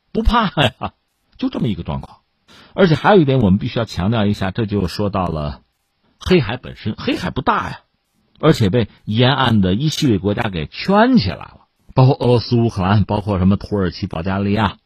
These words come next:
罗马尼亚、格鲁吉亚。说到黑海真正比较重要的国家，当然一个是俄罗斯。如果你把黑海单独的看作，就这片水域啊，那俄罗斯的军力确实是比较强的。但是你得说，俄罗斯毕竟是一个大国，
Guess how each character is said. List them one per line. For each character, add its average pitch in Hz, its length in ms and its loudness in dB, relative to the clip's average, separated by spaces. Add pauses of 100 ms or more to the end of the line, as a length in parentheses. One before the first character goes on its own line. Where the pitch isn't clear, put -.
罗 117 200 2
马 107 160 4
尼 95 160 6
亚、 123 280 0 (100)
格 117 120 -2
鲁 117 120 0
吉 85 140 -6
亚。 147 260 -2 (720)
说 240 200 2
到 180 80 0
黑 190 200 -4
海 - 160 -8
真 180 200 0
正 147 140 -2
比 87 100 -10
较 98 100 -10
重 131 160 -8
要 98 120 -4
的 92 100 -8
国 87 160 -8
家， 92 120 -4
当 98 120 0
然 101 140 0
一 104 80 -6
个 98 120 -2
是 - 160 -14
俄 80 60 -12
罗 80 160 -10
斯。 - 220 -18 (380)
如 185 160 0
果 196 100 6
你 180 80 6
把 104 100 4
黑 165 280 -4
海 71 160 -12
单 156 260 -4
独 95 140 -4
的 104 100 -4
看 - 260 -8
作， 85 120 -10
就 - 80 -14
这 190 120 2
片 123 160 -2
水 - 200 -10
域 143 240 -6
啊， - 180 -10 (220)
那 127 100 -6
俄 117 180 -4
罗 120 120 0
斯 - 160 -10
的 107 100 0
军 120 300 -2
力 87 120 -2
确 - 220 -8
实 90 160 -10
是 87 60 -10
比 - 120 -20
较 - 120 -18
强 - 400 -16
的。 - 100 -18
但 220 160 -2
是 208 160 -4 (240)
你 185 140 -2
得 220 100 2
说， - 140 -18
俄 - 100 -8
罗 139 80 -4
斯 - 140 -8
毕 151 120 -10
竟 135 120 -8
是 113 160 -10
一 - 20 -8
个 131 120 -10
大 - 280 -12
国， - 320 -20